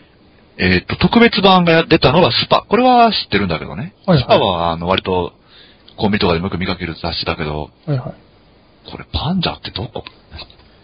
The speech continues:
Speaker 2: でもまあ、スパと一緒のところってや、あの、あれなんじゃないですか？
Speaker 1: うん。
Speaker 2: か-、会社としては。だって、パンジャで、
Speaker 1: うん。
Speaker 2: あの、検索しても出てこないですもん。
Speaker 1: 出てこないよね。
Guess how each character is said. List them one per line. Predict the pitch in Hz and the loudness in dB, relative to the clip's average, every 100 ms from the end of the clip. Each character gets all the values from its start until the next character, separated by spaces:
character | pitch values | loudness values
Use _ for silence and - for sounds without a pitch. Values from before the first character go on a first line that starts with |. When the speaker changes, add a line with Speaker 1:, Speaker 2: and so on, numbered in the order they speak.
| _ _ - - - - - - - | _ _ -20 -20 -20 -20 -20 -6 4
Speaker 2:
で | 269 | 6
も | 269 135 | 8 6
ま | 127 | 2
あ、 | |
ス | 131 - | -2 0
パ | 427 | 2
と | 143 | 4
一 | 127 - | 4 4
緒 | 233 | 6
の | 240 | 6
と | 226 | 4
こ | 226 | 4
ろ | 247 220 | 4 4
っ | - - - | 2 -6 2
て | |
や、 | 127 120 - _ _ _ - - - _ _ - | 2 2 -4 _ _ _ -20 -20 -20 _ _ 2
あ | 131 | 4
の、 | 120 120 120 123 | 4 2 0 0
あ | 135 | 2
れ | 131 | 4
な | 131 | 4
ん | |
じ | - | 2
ゃ | 127 | -4
な | 113 | -8
い | |
で | - | -4
す | |
か？ | - - _ _ _ _ | -4 -4 _ _ _ _
Speaker 1:
う | 104 | -2
ん。 | 104 98 90 78 69 67 - | 2 2 0 -4 -10 -20 -18
Speaker 2:
か-、 | - 139 135 - - 175 - | -2 0 0 -6 -16 -14 -4
会 | 156 127 | 2 2
社 | - | 0
と | - | -4
し | - | -6
て | - | -4
は。 | 101 | -6
だ | - _ _ _ _ _ _ _ _ _ _ _ _ _ _ _ 156 | -8 _ _ _ _ _ _ _ _ _ _ _ _ _ _ _ -6
っ | |
て、 | 135 | -2
パ | 214 262 | 2 4
ン | 175 | 6
ジ | 135 | 6
ャ | 123 | 4
で、 | 120 113 - _ _ _ _ _ | 2 0 -4 _ _ _ _ _
Speaker 1:
う | 202 | -2
ん。 | 147 | 2
Speaker 2:
あ | 131 | 4
の、 | 123 123 127 139 156 | 4 2 2 -2 0
検 | 170 151 | 2 4
索 | 156 | 2
し | - | 0
て | |
も | 127 | 2
出 | 180 | 4
て | - | 2
こ | - | 2
な | 262 120 | 0 0
い | |
で | - | -4
す | |
も | - | -2
ん。 | |
Speaker 1:
出 | 233 | 2
て | - | 2
こ | - | 4
な | 214 131 | 4 4
い | |
よ | 78 | 0
ね。 | 80 85 76 | -4 -6 -8